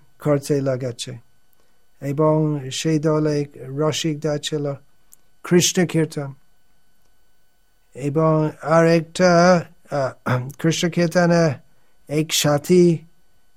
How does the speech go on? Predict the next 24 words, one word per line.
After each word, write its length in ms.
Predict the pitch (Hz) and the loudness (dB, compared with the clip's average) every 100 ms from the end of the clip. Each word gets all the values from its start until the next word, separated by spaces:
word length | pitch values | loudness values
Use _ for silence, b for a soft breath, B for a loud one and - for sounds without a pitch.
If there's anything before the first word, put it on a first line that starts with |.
| - | -6
ছিলেন 420 | 165 156 156 156 | -2 2 2 0
তুলসী। 600 | 156 175 190 165 160 120 - _ _ _ _ _ _ _ _ _ - | 2 6 6 4 0 -2 -10 _ _ _ _ _ _ _ _ _ -4
তুলসী 580 | 170 165 180 175 170 170 | -2 0 2 4 4 4
আমাদের 400 | 170 175 175 165 | 4 4 4 2
থেকে 320 | 170 170 160 | 2 0 0
একটু, 320 | 160 165 156 - - _ _ - | -2 -2 -4 -6 -20 _ _ -12
একটু 240 | 151 - 156 | -10 -6 -2
বয়স্ক 600 | 160 160 165 - - 147 | 2 4 4 0 -2 -4
ছিলেন, 380 | - 135 120 | -4 -8 -10
মনে 460 | 127 143 147 160 165 | -12 -8 -4 0 2
হয়, 640 | 160 160 156 156 151 143 | 2 2 2 0 -4 -10
আহ, 720 | 135 135 139 135 - _ - | -14 -14 -16 -18 -20 _ -10
অনেক 240 | 147 156 156 | -4 -2 -2
দিনের 260 | 160 156 | -2 -2
মধ্যে 380 | 151 151 147 151 | -2 -4 -4 -4
খবর 340 | 143 151 147 143 | -4 -6 -6 -6
পাইনি, 320 | 147 143 139 | -8 -8 -8
মনে 380 | 143 156 147 143 | -6 -6 -4 -6
হয় 160 | 147 139 - - _ _ - - | -8 -12 -20 -20 _ _ -20 -14
শুন-, 340 | - 202 196 185 | -8 -4 -4 -2
আহ, 600 | 180 180 175 170 165 160 | -2 -2 -4 -6 -6 -4
দেহ 340 | 160 170 160 | 0 2 2
রক্ষা 400 | 160 143 - 143 | 0 -2 -6 -12
করেছেন। 540 | - 143 135 - 135 | -10 -12 -12 -14 -14